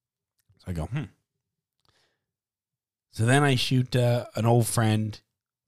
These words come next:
Clive Bixby, a message. I said, "Hey,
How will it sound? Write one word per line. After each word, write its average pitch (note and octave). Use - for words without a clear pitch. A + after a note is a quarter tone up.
Clive A#2+
Bixby, B2
a F2
message. E2+
I B2
said, A2
"Hey, B2